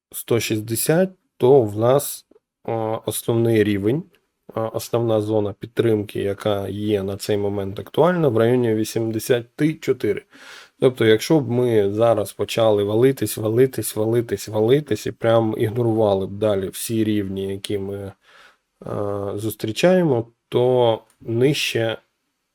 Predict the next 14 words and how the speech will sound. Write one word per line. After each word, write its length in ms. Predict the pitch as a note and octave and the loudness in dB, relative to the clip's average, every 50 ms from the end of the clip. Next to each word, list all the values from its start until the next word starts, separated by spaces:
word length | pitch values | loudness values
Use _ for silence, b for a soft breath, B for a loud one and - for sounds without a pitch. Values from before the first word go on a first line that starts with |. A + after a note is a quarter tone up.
| _ _ - | _ _ -8
вісімдесят 600 | B2 A#2 A2+ - C3 A#2 A2+ A2 - A#2 A2+ A2 | -6 -6 -4 -2 -2 0 0 0 0 -2 -2 -2
чотири, 500 | - - - - C3 B2 B2 A2+ A2+ A2 | -4 -10 -4 2 4 4 4 6 4 2
вісімдесят 640 | G#2+ G#2+ - - A#2+ A2+ G#2+ G#2+ - - A2 A2 | 2 0 -2 -2 -4 -2 -4 -2 -2 -2 -2 -2
шість 320 | - - E3+ F#3 F3+ - - | -2 -2 -4 -4 -4 -2 -2
ми 100 | D#3 D#3 | -2 0
не 100 | D3+ D3 | 0 2
мали 300 | C#3 C3+ B2 A2+ A2 G#2+ | 2 2 2 4 2 0
б 40 | - | -2
піти, 380 | _ - A#2 - - E3+ E3 | _ -10 -8 -4 -2 -2 -2
бо 440 | C#3+ C3 G#2+ A#2 A2+ A2+ A2+ G#2+ G2+ - _ _ _ _ _ _ _ _ _ _ _ _ _ | -2 0 2 2 4 4 2 2 -2 -4 _ _ _ _ _ _ _ _ _ _ _ _ _
це 180 | - - C#3+ C3+ | 0 4 4 6
має 280 | C3 A#2+ A2+ A2 A2 | 6 4 4 4 4
бути 320 | G#2+ A2+ C#3 C3+ - A2 G#2+ | 4 4 2 2 2 0 -2
ядро 580 | G#2 A2 G#2 G#2 A2+ A#2+ A#2+ B2 B2 B2+ B2+ | -2 -2 0 0 2 4 4 4 4 2 0